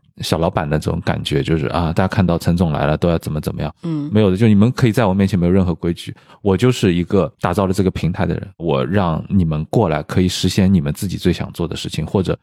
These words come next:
Speaker 1: 实现你们的梦想。最后我所做的事情就是公司每个核心员工的梦想跟公司的梦想是完全一样的话，那我们这个公司就一定会发展得很顺利。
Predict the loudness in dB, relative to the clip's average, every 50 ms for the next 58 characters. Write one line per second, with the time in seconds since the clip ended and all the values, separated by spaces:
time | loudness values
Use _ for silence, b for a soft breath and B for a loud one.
0 | _ -12 -6 -4 -2 0 2 2 2 2 0 0 -2 -2 0 0 2 2 0 -2
1 | -4 -8 -10 _ _ _ _ _ _ _ 0 0 2 2 2 2 2 0 -2 -2
2 | -6 -4 -2 -2 0 2 2 2 2 0 0 0 -2 -2 0 -2 -2 -2 -2 -4
3 | -6 b b b 0 2 2 2 2 2 2 2 0 0 -2 0 2 2 2 0
4 | -2 -8 -14 -16 -12 -6 0 0 0 2 4 4 4 6 4 4 2 2 -2 0
5 | 0 0 0 2 0 -2 0 0 2 2 2 2 2 4 4 4 2 0 -2 0
6 | 0 0 0 2 2 2 2 2 2 2 0 2 4 4 2 2 0 0 -2 -2
7 | 0 0 0 0 2 0 0 2 2 2 2 2 2 2 2 2 2 0 -2 -2
8 | -4 -6 -6 -6 -8 -2 -2 0 0 -2 -4 -4 -4 -4 -4 -4 -6 -6 -8 -8
9 | -8 -6 -4 -2 -2 -2 -2 0 0 0 0 2 0 0 -2 _ _ -6 -4 -4
10 | -4 -6 -8 -8 -8 -10 -10 -8 -10 -10 -10 -10 -12